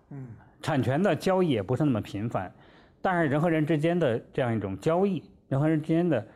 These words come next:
Speaker 2: 签订的合约却是日常经常发生的，所以这是一个非常普遍的经济现象。所以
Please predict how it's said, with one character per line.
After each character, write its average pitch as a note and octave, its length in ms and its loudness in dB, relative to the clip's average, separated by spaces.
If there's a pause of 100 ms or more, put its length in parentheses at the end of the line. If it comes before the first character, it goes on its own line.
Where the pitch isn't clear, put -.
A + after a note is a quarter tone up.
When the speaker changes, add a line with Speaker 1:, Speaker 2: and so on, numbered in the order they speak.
(120)
Speaker 2:
签 F#3 220 -2
订 F#3 100 2
的 C3 80 2
合 A2 240 -2
约 F3 240 2 (360)
却 C3 120 -2
是 A2 220 -2
日 D#3 140 0
常 A2+ 260 -4 (220)
经 D#3+ 160 0
常 C#3+ 140 0
发 D#3 140 -2
生 F#3 220 -4
的， A#2 100 -12 (460)
所 E3+ 140 -2
以 F#3 40 0
这 C4+ 140 0
是 G#3+ 140 2
一 G3+ 40 2
个 F3+ 120 2
非 D4+ 260 2
常 D3+ 220 0
普 - 200 -6
遍 B2+ 200 0
的 G2 100 -2
经 B2+ 180 -2
济 A2+ 80 -4
现 A#2+ 160 -2
象。 G2 140 -2
所 E3+ 140 0
以 F3+ 80 -2